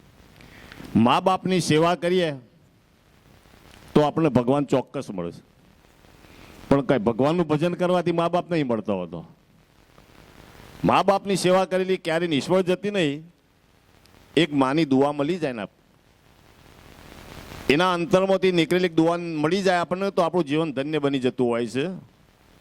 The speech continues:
પણ અત્યારે તો કોઈ કહેવા જેવું હોતું નહીં. અત્યારે આપણો ગયડો મા બાપ તો લગભગ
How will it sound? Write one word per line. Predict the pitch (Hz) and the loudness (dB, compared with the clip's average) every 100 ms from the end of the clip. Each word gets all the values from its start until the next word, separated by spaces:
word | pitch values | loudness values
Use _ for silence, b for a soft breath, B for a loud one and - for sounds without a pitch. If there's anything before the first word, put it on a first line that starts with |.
| - - | -20 -4
પણ | 160 | 0
અત્યારે | 156 160 | 2 4
તો | 156 | 2
કોઈ | 156 | 0
કહેવા | 147 143 139 | 0 0 2
જેવું | 143 147 135 | 2 2 0
હોતું | 120 170 | -2 -6
નહીં. | 156 127 151 147 _ _ _ _ _ _ _ - - - - - - - | -4 -6 -8 -14 _ _ _ _ _ _ _ -20 -20 -20 -20 -20 -12 -4
અત્યારે | 123 147 143 | 2 2 2
આપણો | 135 143 | 2 0
ગયડો | 123 131 135 | 2 2 2
મા | 139 | 0
બાપ | 139 131 | -2 0
તો | 135 | 0
લગભગ | 123 104 123 113 | -2 -6 -8 -8